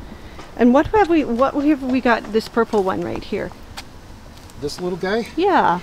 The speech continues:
Speaker 2: It's a little annual that kind of seeds itself around in the garden.
Speaker 1: Oh, lovely.
Speaker 2: Or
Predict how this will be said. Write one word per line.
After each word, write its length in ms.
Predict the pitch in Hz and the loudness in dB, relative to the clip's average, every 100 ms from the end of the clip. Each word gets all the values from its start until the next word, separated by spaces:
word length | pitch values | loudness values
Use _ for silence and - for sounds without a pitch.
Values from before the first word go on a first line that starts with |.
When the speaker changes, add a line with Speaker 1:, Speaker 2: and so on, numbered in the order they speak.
| - | 0
Speaker 2:
It's 240 | 170 - | -2 2
a 60 | 196 | 2
little 340 | 175 196 160 | 4 2 0
annual 500 | 123 139 156 147 120 | -2 0 2 2 0
that 160 | 110 104 - | -2 -4 -6
kind 120 | 120 | -8
of 80 | 107 | -8
seeds 340 | - 165 139 131 | -8 -6 -6 -8
itself 360 | - - 110 107 - - - | -8 -6 -6 -8 -14 -16 -14
around 400 | 110 110 104 101 | -6 -4 -4 -8
in 120 | 101 | -10
the 60 | 92 | -10
garden. 360 | 98 92 87 82 101 - - - | -8 -8 -10 -16 -16 -16 -12 -4
Speaker 1:
Oh, 160 | 247 | -2
lovely. 540 | 226 180 196 247 190 147 - - - - - - - - - - - - - - | 0 0 -2 0 -2 -2 -8 -18 -18 -18 -18 -18 -18 -18 -18 -18 -18 -18 -20 -14
Speaker 2:
Or 140 | 110 | -8